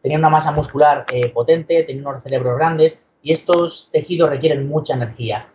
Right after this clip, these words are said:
Y esta energía hay que alimentarla con oxígeno. Entonces, ¿cómo se obtiene mucho oxígeno? Pues a través de una cavidad nasal, como bien comentabas, grande, y ese oxígeno que entra a través de la cavidad nasal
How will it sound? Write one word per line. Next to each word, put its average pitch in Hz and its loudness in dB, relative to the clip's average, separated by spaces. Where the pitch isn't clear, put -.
Y 143 -12
esta 143 -2
energía 147 4
hay 156 4
que 151 -4
alimentarla 127 -6
con 117 -6
oxígeno. 113 -12
Entonces, 156 -6
¿cómo 190 2
se 190 -4
obtiene 175 -4
mucho 170 -2
oxígeno? 123 -8
Pues 123 -6
a 123 -10
través 131 2
de 139 -4
una 135 -4
cavidad 135 2
nasal, 131 -4
como 113 -8
bien 123 -6
comentabas, 120 -2
grande, 175 -4
y 151 -8
ese 175 -4
oxígeno 160 -10
que 180 -6
entra 120 -4
a 113 -4
través 123 0
de 131 -2
la 117 2
cavidad 117 2
nasal 175 0